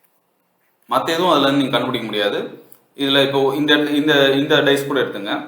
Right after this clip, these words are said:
இதுல ஒன்னு டூவும் ரிப்பீட் ஆகுது, அதே மாதிரி இதுலயும் ஒன்னு டூவும் ரிப்பீட் ஆகுது. பொசிஷன் முக்கியம் இல்ல, ஃபர்ஸ்ட், ஃபர்ஸ்ட் ரூலுக்கு தான் பொசிஷன் முக்கியம், ஒரே இடத்துல இருக்கணும்.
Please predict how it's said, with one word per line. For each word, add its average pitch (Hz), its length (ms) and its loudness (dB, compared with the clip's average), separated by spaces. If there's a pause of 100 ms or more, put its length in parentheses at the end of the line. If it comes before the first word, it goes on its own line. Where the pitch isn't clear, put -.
இதுல 131 260 0
ஒன்னு 156 280 0
டூவும் 156 300 -4
ரிப்பீட் 131 280 -4
ஆகுது, 98 380 -6
அதே 120 180 -2
மாதிரி 139 260 0
இதுலயும் 139 280 -4
ஒன்னு 127 240 -4
டூவும் 135 260 -6
ரிப்பீட் 113 280 -10
ஆகுது. 95 260 -6 (420)
பொசிஷன் 190 440 -2
முக்கியம் 139 280 -2
இல்ல, 110 160 -4
ஃபர்ஸ்ட், 131 320 0 (320)
ஃபர்ஸ்ட் - 220 -4
ரூலுக்கு 165 200 -6
தான் 139 180 -2
பொசிஷன் 139 320 -4
முக்கியம், 117 260 -8
ஒரே 123 160 0
இடத்துல 117 300 -2
இருக்கணும். 117 280 -10